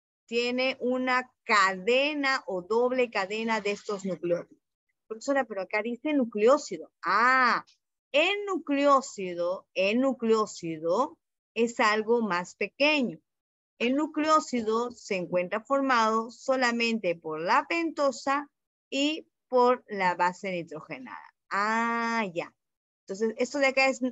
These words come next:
esto de acá es nucleócido? Sí, estos dos son nucleócidos. Los tres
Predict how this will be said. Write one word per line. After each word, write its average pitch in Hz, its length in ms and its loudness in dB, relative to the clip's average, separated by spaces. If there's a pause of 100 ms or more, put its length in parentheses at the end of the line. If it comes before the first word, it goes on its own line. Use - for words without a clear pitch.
esto 247 240 -4
de 262 80 2
acá 254 160 0
es 262 100 2
nucleócido? 262 460 0
Sí, 220 300 -4 (100)
estos 247 420 0
dos 240 320 2
son 208 300 -4
nucleócidos. 170 480 -4 (440)
Los 185 300 -2
tres 294 520 2